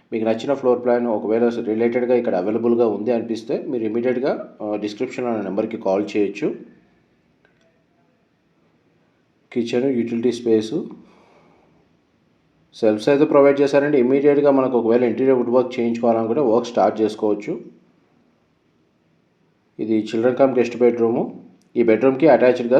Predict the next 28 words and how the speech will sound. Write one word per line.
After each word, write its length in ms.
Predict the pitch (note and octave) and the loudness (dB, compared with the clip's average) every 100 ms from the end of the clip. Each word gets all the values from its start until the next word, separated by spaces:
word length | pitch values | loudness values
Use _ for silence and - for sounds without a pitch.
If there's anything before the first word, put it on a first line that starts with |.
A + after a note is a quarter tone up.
| - | 2
మనకు 200 | B2 A#2 | -4 -4
సిట్అవుట్ 320 | A2+ A#2 A#2+ | -2 0 2
బాల్కనీ 360 | G#2+ G2+ A#2 A#2 | 2 2 0 -2
ప్రొవైడ్ 320 | A2 G#2+ G#2+ | 0 0 0
చేశారు. 400 | G#2+ G2+ A2 C#3+ G#3+ - - - _ _ _ _ - | 0 0 0 0 -2 -8 -20 -20 _ _ _ _ -2
మనకి 300 | C#3+ C#3+ C#3+ A#2 - | -2 0 2 0 0
just 260 | B2 - F#3 F3+ | -4 0 4 4
ఎయిట్ 240 | B2 C3+ E3 | 4 4 4
హండ్రెడ్ 240 | D#3 E3 | 4 4
స్క్వేర్ 280 | D#3+ D3+ D3+ | 6 6 6
ఫీటే 220 | D3 D3 | 4 4
అండి, 220 | C3+ C3+ A3+ | 2 2 -2
ఏ 120 | C3+ C3 | 0 -2
ఫ్లాట్ 320 | C3 B2+ B2+ | 2 2 2
అయినా 160 | A#2+ A#2 | 0 0
సరే. 260 | A#2 B2+ - - - - | -2 -4 -6 -10 -20 -8
ఎనిమిది 280 | G#2+ A#2 B2 | -4 -2 0
వందల 200 | B2+ B2+ | 2 0
స్క్వేర్ 380 | B2+ A#2+ A2+ - | 0 2 4 2
ఫీట్‌లోనే 440 | D3 C#3 C#3 C#3+ G#3 | -2 2 2 2 -2
మనకు 280 | D3 A#2+ - | -4 -4 -4
చాలా 260 | G#2+ G#2 C#3 | 0 2 2
స్పేషియస్‌గా 580 | - C#3 C#3+ B2+ C#3 | 0 -2 -2 -2 0
ఫ్లోర్ 280 | C3+ C3 B2 | 0 0 0
ప్లాన్ 240 | A#2+ B2 B2 | 0 0 0
ఉంది. 260 | B2 D3+ A#3+ - - _ _ _ _ _ _ _ - | -2 -2 -4 -8 -18 _ _ _ _ _ _ _ -10
And 220 | G2+ G#2 | -6 -4
మనకి 340 | G#2 G#2 G#2 | -4 -4 -4